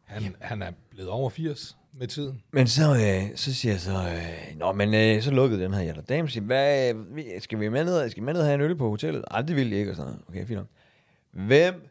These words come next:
Speaker 2: sidder så med Hausgaard, da jeg kommer ned på hotellet? Det gør nieren. Og vi fik taget, ja, så tog vi jo et dejligt billede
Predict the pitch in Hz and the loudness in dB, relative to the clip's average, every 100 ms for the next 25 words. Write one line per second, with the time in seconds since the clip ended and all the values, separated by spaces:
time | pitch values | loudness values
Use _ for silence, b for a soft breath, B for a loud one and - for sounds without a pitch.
0 | _ - - 151 180 180 107 85 - 127 | _ -12 -4 0 2 4 0 -4 -4 -4
1 | 143 - b b 120 117 117 135 170 135 | -4 -10 b b 0 0 2 0 0 -2
2 | 123 104 92 - - 107 107 110 123 147 | 0 0 -2 -8 0 2 2 2 2 2
3 | 139 131 151 117 95 95 95 110 123 151 | 2 0 -6 -6 -6 -4 0 2 4 4
4 | 175 104 95 - B B B - 98 104 | 4 2 -8 -16 B B B -4 -2 -2
5 | 98 87 110 113 120 139 127 147 131 127 | -2 0 2 2 0 -2 2 2 4 2
6 | 117 - 127 196 220 180 196 247 | 0 -2 -2 0 -2 0 2 0